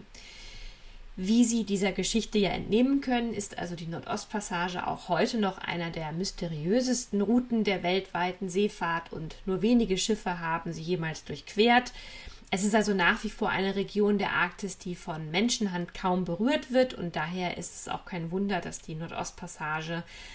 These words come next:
eine der spannendsten Seerouten der Welt für Expeditionsfreunde ist. Denn mit einer faszinierten, unberührten Natur kommen natürlich auch eine unberührte Wildnis mit einem, ja, vielfältigen Wildlife dazu. Aber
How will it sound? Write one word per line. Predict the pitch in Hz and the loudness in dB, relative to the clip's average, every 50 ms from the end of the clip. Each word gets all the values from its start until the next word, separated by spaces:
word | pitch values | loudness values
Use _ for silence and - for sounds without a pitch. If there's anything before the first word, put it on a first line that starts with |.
| - - - - | -18 -18 -10 -2
eine | - 190 208 220 208 | 2 4 6 6 6
der | 202 196 | 6 4
spannendsten | 196 - - - 196 214 226 226 - - - 214 208 185 | 2 2 2 4 4 4 4 4 0 0 0 2 2 4
Seerouten | 190 220 226 240 233 220 233 240 - - 208 | 6 6 6 6 4 2 0 0 2 2 2
der | 196 208 185 165 | 4 4 2 2
Welt | 175 170 170 170 | 0 -2 -2 -4
für | - - - - | -4 -4 -2 -2
Expeditionsfreunde | - - - - - - 285 349 370 - - 226 214 220 - - - - - 170 175 170 143 147 151 | -2 -4 -6 -6 -4 -2 0 0 2 4 6 6 6 6 4 -2 -6 -2 0 2 2 2 0 -4 -6
ist. | - - - - - - - - | -6 -6 -8 -8 -8 -8 -8 -8
Denn | 160 151 151 | -10 -8 -8
mit | 156 160 - | -8 -8 -8
einer | - 165 170 170 | -6 -6 -6 -6
faszinierten, | - - 180 180 - - 202 180 190 233 262 262 262 - 196 | -4 -4 -4 -4 -4 -4 -2 0 2 4 2 2 2 0 -2
unberührten | - - 196 247 269 254 233 226 202 214 196 196 - - 175 | 0 2 2 2 4 4 2 4 4 4 2 2 -2 -6 -6
Natur | 160 156 156 - - - 247 254 254 254 262 262 262 - - - - - - - - - - - - | -6 -6 -6 -8 -4 0 4 6 6 6 6 4 -2 -10 -18 -20 -20 -18 -20 -20 -20 -20 -20 -18 -16
kommen | - - - 202 214 220 | -10 -2 2 4 4 6
natürlich | 214 202 - - - 202 175 185 202 - - | 4 4 2 2 0 2 2 2 0 0 0
auch | - 135 165 - | 0 0 0 -2
eine | - - 170 170 151 - - | -4 -6 -4 -4 -6 -4 0
unberührte | - 240 269 262 247 202 190 185 185 196 190 196 190 - 180 165 151 151 - - - - - | 2 2 4 4 2 0 0 0 2 2 0 0 -2 -4 -6 -6 -6 -6 -10 -12 -16 -16 -4
Wildnis | - 170 220 254 254 254 - 220 220 214 202 - - | 4 6 6 6 4 4 2 2 2 2 0 -2 -4
mit | 190 175 - - | -6 -6 -6 -8
einem, | - - - - - - - - | -8 -8 -6 -6 -6 -6 -6 -4
ja, | 220 - - 156 - - | -4 -4 -4 -4 -8 -14
vielfältigen | - - - - 240 247 247 247 - 220 202 196 196 - - 214 208 254 262 247 | -16 -6 2 6 6 6 6 6 2 -2 0 0 -2 -2 -4 -6 -4 -4 0 2
Wildlife | 185 170 180 180 - - - - - - - | 4 4 4 4 2 -2 -6 -6 -6 -6 -10
dazu. | - - - - - - 175 - - | -14 -14 -10 -10 -10 -10 -10 -12 -10
Aber | - 196 185 - 180 | -8 -8 -6 -8 -8